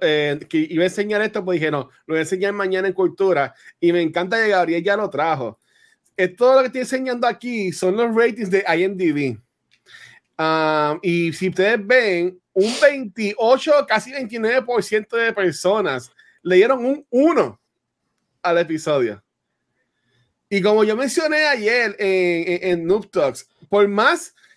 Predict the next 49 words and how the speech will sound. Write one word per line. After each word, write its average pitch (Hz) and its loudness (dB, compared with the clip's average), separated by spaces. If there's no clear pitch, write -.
por 220 2
más 226 -2
que 320 0
a 269 2
ti 226 -14
no 269 -4
te 240 2
guste, 220 0
eh, 180 0
eh, 180 -2
el 180 2
episodio 185 -2
o 247 0
lo 226 -4
que 226 -4
sea, 165 -2
¿sabes? 156 -2
Como 185 0
usan 262 0
la 214 -4
música, 139 -2
eh, 147 -2
lo, 160 -2
lo, 175 0
las 170 -2
tomas 214 0
visuales, 170 -2
¿sabes? 190 0
Todo, 226 4
es, 214 -4
es, 226 -4
es 226 0
imposible 240 -4
que 190 0
tú 175 -4
le 180 2
des 196 0
un 170 0
uno. 131 -2
Algo 175 4
que 240 0
está 233 -4
bien 240 -4
curioso, 196 0
que 151 0
fuera 220 2
de 254 2
Estados 220 -2
Unidos 185 0